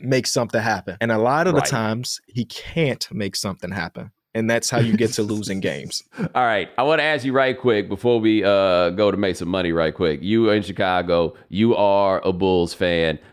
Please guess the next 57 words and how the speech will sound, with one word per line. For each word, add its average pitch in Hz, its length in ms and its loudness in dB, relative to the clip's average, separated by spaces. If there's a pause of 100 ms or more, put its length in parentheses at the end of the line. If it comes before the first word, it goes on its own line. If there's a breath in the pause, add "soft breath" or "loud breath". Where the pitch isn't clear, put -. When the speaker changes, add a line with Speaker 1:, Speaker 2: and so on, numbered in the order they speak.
Speaker 2:
They 107 100 2
talk 110 240 0
about 104 240 2
trading 98 560 0
Zach 95 280 0
LaVine. 87 580 -2
The 220 100 2
Bulls 170 300 2
are - 20 0
one 185 120 2
of 156 40 2
those 151 140 0
teams 151 260 0
where 135 100 4
I 131 60 2
can't 139 320 -2
figure 131 240 0
out 131 240 2
if 113 100 0
they're 117 120 2
trying 123 220 2
to 117 60 -2
be 113 120 0
good 113 180 2
or 107 60 0
trying 110 180 2
to 104 60 0
be 107 120 0
bad. 110 360 2
Like, 107 100 0
I 107 60 -2
feel 131 160 0
like 117 100 2
they 120 100 0
have 117 140 0
too 127 140 0
many 117 140 2
good 107 200 0
players 113 320 0
to 104 80 -8
say 110 160 0
they're 107 120 2
trying 110 240 2
to 107 40 -4
be 113 120 0
bad, 110 360 2
but 104 140 2
I 117 80 2
don't 123 120 2
know 120 120 4
if 113 80 -2
they 117 100 2
should 110 160 -2
go 107 140 2
up 104 160 0
or 101 80 0
down. 110 380 -2